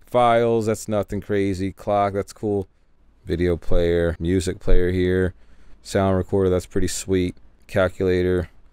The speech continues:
And like I said, you got the full-on browser. So anything you wanna search, you can search that. No problem.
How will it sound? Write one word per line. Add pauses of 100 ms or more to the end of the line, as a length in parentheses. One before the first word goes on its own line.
(160)
And
like
I
said,
you
got
the
full-on
browser. (180)
So (880)
anything
you
wanna
search, (220)
you
can
search
that. (720)
No
problem.